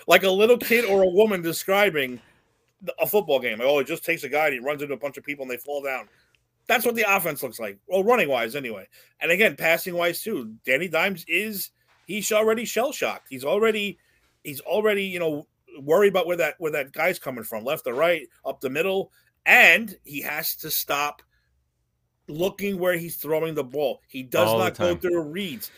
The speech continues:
Speaker 1: He is staring directly at the receiver. I was screaming here the other day, "Stop looking at the receiver. Stop looking at the," he just keeps doing it. And it's, it's gonna, he has to grow out of that quickly, very quickly, or they're gonna replace him.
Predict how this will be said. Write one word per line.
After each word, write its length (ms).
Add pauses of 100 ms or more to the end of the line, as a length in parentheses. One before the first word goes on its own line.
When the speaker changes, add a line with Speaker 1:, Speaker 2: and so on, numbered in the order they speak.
(140)
Speaker 1:
He 140
is 120
staring 440
directly 520
at 180
the 120
receiver. 380 (200)
I 140
was 180
screaming 540
here 160
the 80
other 120
day, 260 (360)
"Stop 540
looking 280
at 100
the 120
receiver. 580
Stop 420
looking 200
at 60
the," 60 (480)
he 80
just 140
keeps 200
doing 260
it. 140
And 140
it's, 260
it's 200
gonna, 300 (640)
he 120
has 120
to 60
grow 180
out 120
of 60
that 140
quickly, 340 (200)
very 300
quickly, 400 (540)
or 180
they're 80
gonna 160
replace 360
him. 160